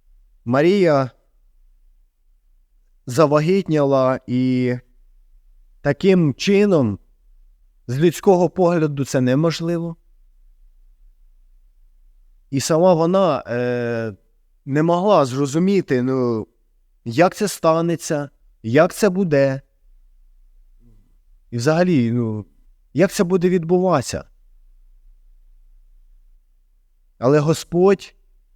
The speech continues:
Він знає, як це, як потрібно, щоб стались ці події, як підвести до цих подій.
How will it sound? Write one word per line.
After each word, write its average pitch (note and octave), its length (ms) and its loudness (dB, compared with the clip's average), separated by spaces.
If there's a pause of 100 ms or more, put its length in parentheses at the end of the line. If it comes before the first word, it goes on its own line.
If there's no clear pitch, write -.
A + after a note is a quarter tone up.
(400)
Він A#2 520 -2 (640)
знає, D3 520 0
як D3+ 280 0
це, A#2 340 -4 (760)
як C#3 220 0
потрібно, B2+ 680 -2
щоб - 240 -4
стались C3 440 0
ці D3 160 -4
події, C#3 680 -2 (600)
як E3 280 2
підвести D#3 640 0
до C#3 120 -2
цих C3 260 -6
подій. B2 600 -4